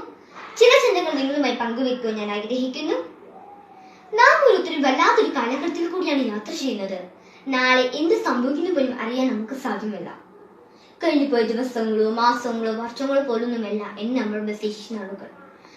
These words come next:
വളരെ കഷ്ടത്തിന്റെയും പ്രതികൂലത്തിന്റെയും നടുവിൽ കൂടിയാണ് നാം ഓരോരുത്തരും യാത്ര ചെയ്യുന്നത്.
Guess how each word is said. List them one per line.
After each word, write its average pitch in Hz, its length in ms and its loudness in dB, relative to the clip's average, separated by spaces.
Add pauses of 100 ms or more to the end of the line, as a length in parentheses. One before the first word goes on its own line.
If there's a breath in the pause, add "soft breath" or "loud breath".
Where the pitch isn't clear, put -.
(220 loud breath)
വളരെ 262 440 4
കഷ്ടത്തിന്റെയും 233 560 -2
പ്രതികൂലത്തിന്റെയും 247 640 -2
നടുവിൽ 240 280 -4
കൂടിയാണ് 214 420 -4
നാം 214 180 -4
ഓരോരുത്തരും 247 400 0
യാത്ര 202 220 -8
ചെയ്യുന്നത്. 196 520 -10